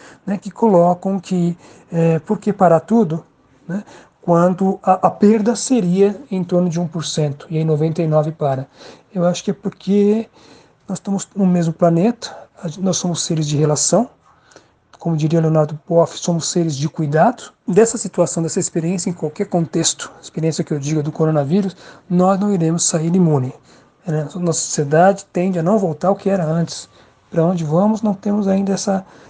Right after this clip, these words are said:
essa resposta. É, e dessa maneira, também não dá pra ter uma atitude como essa, sem pensar que isso não vai trazer aí preocupações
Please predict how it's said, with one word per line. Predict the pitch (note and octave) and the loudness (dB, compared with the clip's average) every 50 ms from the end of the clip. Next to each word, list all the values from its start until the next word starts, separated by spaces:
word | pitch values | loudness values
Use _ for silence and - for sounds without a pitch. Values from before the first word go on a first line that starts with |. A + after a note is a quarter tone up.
| - - | -6 -4
essa | - F3+ - - | -2 0 2 2
resposta. | F3 F3 F#3+ - - - E3 D3+ D3 - - - - _ _ _ _ _ - - - - - _ - | 2 2 0 -2 -2 0 0 0 0 -2 -6 -16 -20 _ _ _ _ _ -20 -20 -20 -20 -14 _ -2
É, | D#3+ D3+ D3+ D#3 - | 0 0 0 -2 -2
e | - F#3+ F3+ E3+ | -2 -2 -2 -2
dessa | E3+ E3+ G#3+ C#4+ - - - - | 0 2 2 2 2 0 -4 -2
maneira, | - G3 E3+ D#3 E3 A3+ C4 G#3 D#3+ D#3+ - _ _ _ | 2 2 2 4 4 4 4 2 2 -2 -6 _ _ _
também | - F3 E3+ E3+ F#3 | -6 -4 -2 -2 -2
não | G3+ A3 G#3+ | -2 -2 0
dá | G3 F3 G3+ A3+ A3 | 4 6 6 6 6
pra | G#3 F3 | 2 -2
ter | - - F3 | -6 -6 -6
uma | E3 D#3+ | -6 -6
atitude | D#3 - - - D#3+ D#3 D3+ - D#3+ D#3 _ _ _ _ _ _ - | -8 -12 -14 -12 -12 -10 -10 -12 -16 -18 _ _ _ _ _ _ -8
como | - E3 D#3+ D#3 D#3 | -4 0 2 4 6
essa, | F3+ G#3 A3 G3+ - - - D3+ | 6 6 6 4 2 -2 -6 -8
sem | - - F#3+ G3 | -6 -6 -6 -6
pensar | - - F#3 E3 - - E3+ E3+ E3+ | -6 -6 -6 -6 -4 -2 -2 -2 -2
que | - - F3+ | -4 -8 -12
isso | E3+ D#3 - - | -12 -10 -8 -6
não | F#3 F3+ | -4 -2
vai | E3+ E3 E3 | -2 -2 -4
trazer | E3 - F3+ E3+ D#3+ D3+ D#3+ E3 E3 E3 | -2 -2 -2 -2 -2 -2 -4 -2 -2 -2
aí | E3 D#3 D#3+ | -2 -2 -2
preocupações | E3 - - F3+ F3+ E3 - - - F3 D#3+ - - - E3 D#3+ E3 F3+ F3+ - | -2 -2 0 0 0 -2 -2 -4 -2 -2 -2 -2 -4 -4 -2 -2 -2 -4 -6 -8